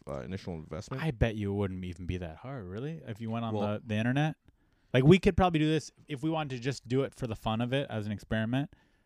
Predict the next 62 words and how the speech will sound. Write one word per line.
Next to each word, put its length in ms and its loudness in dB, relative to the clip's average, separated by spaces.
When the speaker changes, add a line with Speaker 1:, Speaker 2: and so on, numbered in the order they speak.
Speaker 2:
A 40 -20
few 180 6
hundred 260 2
bucks, 380 2
right? 260 -4
Speaker 1:
Few 200 2
hundred 180 0
bucks, 280 -8
yeah, 100 -6
and 100 -8
you'd 100 -10
probably 200 -4
get 140 -8
a, 80 -10
it 100 -12
sounds 300 -10
like 100 -2
Speaker 2:
And 120 4
then 100 8
we'd 140 4
have 260 0
probably 440 -2
enough 480 -2
meth 300 0
from 220 -2
this 200 -4
to 300 0
get 120 0
our 80 0
money 220 0
back 260 0
and 100 -4
then 180 0
some. 220 -2
Speaker 1:
Yeah, 240 2
probably, 380 -4
yeah. 100 -6
You 100 -14
could 120 -14
probably 300 -10
do 100 -14
this. 220 -16
Speaker 2:
I 80 -2
don't 100 0
want 180 -6
to. 120 -6
Speaker 1:
I 80 0
don't 80 -2
wanna 140 -8
do 80 -12
that 140 -16
at 80 -20
all. 160 -20
It 60 -20
sounds 180 -20
Speaker 2:
But 120 2
Speaker 1:
fucking 60 4
Speaker 2:
I, 60 4
Speaker 1:
terrible. 120 -2
Speaker 2:
but 120 8
we 100 4
could. 420 2